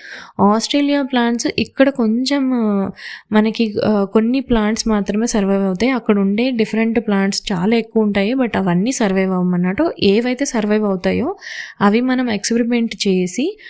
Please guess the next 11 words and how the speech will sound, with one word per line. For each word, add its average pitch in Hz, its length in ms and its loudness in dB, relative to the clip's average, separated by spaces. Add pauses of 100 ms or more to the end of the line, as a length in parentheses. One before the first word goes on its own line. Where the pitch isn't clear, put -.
(360)
అవి 233 200 4
ఇక్కడ 262 200 2
సర్వైవ్ 233 420 0
అవుతున్నాయని 214 560 0
అంటేనే 202 280 0
అప్పుడు 262 320 2
సేల్ 214 320 2
అనేది 196 360 0
మనం 233 280 0
పెడతామన్నమాట. 180 720 0 (500)
ఆస్ట్రేలియా 262 1000 0